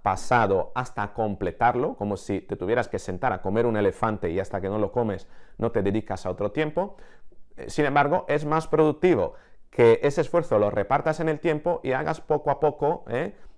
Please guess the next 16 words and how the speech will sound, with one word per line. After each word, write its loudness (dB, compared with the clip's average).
todos 6
los 2
días. -8
Pero 6
claro, 6
tú 6
aquí 6
me 6
dirás, 0
"Pero 0
Roberto, 0
si -4
yo 4
lo 4
hago 6
así, 2